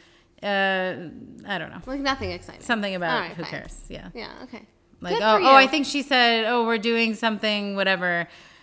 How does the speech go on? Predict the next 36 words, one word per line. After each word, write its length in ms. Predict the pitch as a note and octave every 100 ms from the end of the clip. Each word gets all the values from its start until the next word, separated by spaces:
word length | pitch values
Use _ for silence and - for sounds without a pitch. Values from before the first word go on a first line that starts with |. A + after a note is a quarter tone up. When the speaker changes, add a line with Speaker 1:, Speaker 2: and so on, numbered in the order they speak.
| -
Speaker 1:
And 160 | F3+ F3+
then 240 | F3+ E3+
I 120 | D#3+
said, 220 | D#3+ E3
"Oh, 100 | D#3
that's 260 | D3+ C#3 -
nice." 320 | - - - _ _ _ _ _ _ _
Speaker 2:
<laughs> 260 | - - -
That's 140 | D#4 C#4
not 140 | B3+
even 160 | F3+ D3
a 40 |
question. 420 | D#3+ F#3 - C4 A#3
Speaker 1:
Whatever. 500 | E4 D#4 B3+ F4+ F#3
Speaker 2:
<laughs> 200 | C#4+ - - - - - -
Speaker 1:
There 200 | D4+ D#4
Speaker 2:
There 200 | F4 E4+
was, 60 |
Speaker 1:
was 80 | F4 -
an 60 | D4
Speaker 2:
there 100 | D#4
was, 100 | D#4 F#4
Speaker 1:
exchange. 240 | D4+ B3
Speaker 2:
yes, 320 | C4+ G#3+ -
an 100 | B3+
exchange 440 | D#4+ - C4+ B3 C4
of 60 |
Speaker 1:
There 120 | C#4
was 80 | D4+ D4+ D4+
Speaker 2:
words. 20 |
Speaker 1:
an 80 | E4
Speaker 2:
Fine, 100 | E4
Speaker 1:
exchange 460 | C#4 A3+ C4+ C4+ D#4
of 80 | E4
Speaker 2:
good. 80 |
Speaker 1:
words, 640 | B3 B3 A#3 A#3 A#3 A3